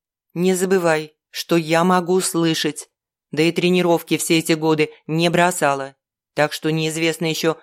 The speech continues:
кто сильнее». «Вот именно потому, что ты можешь слышать, тебе и надо остаться рядом с Никой, чтобы малышка».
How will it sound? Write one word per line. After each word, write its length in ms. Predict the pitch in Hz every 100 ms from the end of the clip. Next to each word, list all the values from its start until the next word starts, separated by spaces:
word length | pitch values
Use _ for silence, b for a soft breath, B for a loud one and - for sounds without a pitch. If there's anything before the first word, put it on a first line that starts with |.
| B
кто 240 | - 160
сильнее». 640 | 165 180 170 160 143 135 131 _ _ _ _ _ _ _ _ _ _ _ _ -
«Вот 380 | 117 123 131 143
именно 360 | 135 135 135
потому, 600 | 131 135 139 139 139 131 -
что 320 | - - 143
ты 400 | - 147 123 107
можешь 420 | 127 135 131 -
слышать, 640 | - 160 208 - 117 - - _ _ -
тебе 320 | 143 139 139
и 40 |
надо 260 | 151 170 135
остаться 420 | 127 151 147 -
рядом 280 | 139 139 147
с 120 | 147 165
Никой, 500 | 175 170 110 104 _ _ _ -
чтобы 340 | - 131 139
малышка». 800 | 135 135 139 190 - 123 110